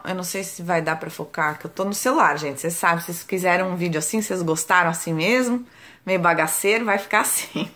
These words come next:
tá? Aqui, ela deu esse cremezinho. Eu vou mostrar depois direitinho, tirar uma...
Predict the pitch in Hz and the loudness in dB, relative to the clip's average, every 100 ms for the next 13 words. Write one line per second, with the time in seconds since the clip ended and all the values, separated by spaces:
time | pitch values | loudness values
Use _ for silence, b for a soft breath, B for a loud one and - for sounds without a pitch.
0 | - 156 165 277 359 370 339 302 B B | -2 -2 0 0 2 2 2 0 B B
1 | - - 190 202 185 170 160 165 175 185 | -20 -2 -2 -2 2 4 6 4 4 4
2 | 196 - 170 185 170 165 175 190 202 226 | 2 -4 -4 0 2 2 0 -2 2 2
3 | 208 - 170 160 165 165 156 151 147 147 | 0 2 2 2 2 0 0 -2 -4 -4
4 | 180 160 160 165 156 147 143 127 - - | -6 -6 -2 2 4 4 0 0 -2 -6